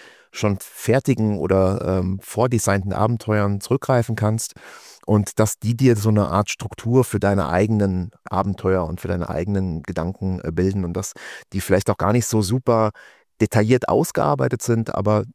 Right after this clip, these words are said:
dir halt dieses Grundgerüst geben, das du brauchst, um dann, ähm, deine eigenen Abenteuer zu basteln. Aber jetzt mal noch ein bisschen konkreter, weil wie gesagt, äh, Olli und ich sind da jetzt nicht so erfahren drin.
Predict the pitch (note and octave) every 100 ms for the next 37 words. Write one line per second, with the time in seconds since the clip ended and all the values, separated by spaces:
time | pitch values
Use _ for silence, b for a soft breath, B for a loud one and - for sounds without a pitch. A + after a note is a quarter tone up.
0 | - G#2+ G2+ G#2 G2+ G2 G2 - A#2+ D#3
1 | A#2 G#2 G2 - - G#2 A#2 A2 G2+ G2+
2 | - G2 - F2 A#2 - - G2+ F2+ F#2
3 | - B B B - F#2+ F2+ F#2 G2 F2
4 | - G2 F#2 - F#2+ F#2 F2 F2+ F2+ -
5 | F2 D#2 G#2 G#2+ B2+ B2 - - - -
6 | C#3+ E3+ B2+ A#2 - D3 E3+ C3 A2+ A2+
7 | G#2+ C3+ D#3 - A#2 G#2+ A2+ A2+ A#2 A#2
8 | G#2+ - A#2 A2 G#2 G#2 C3 C3+ C3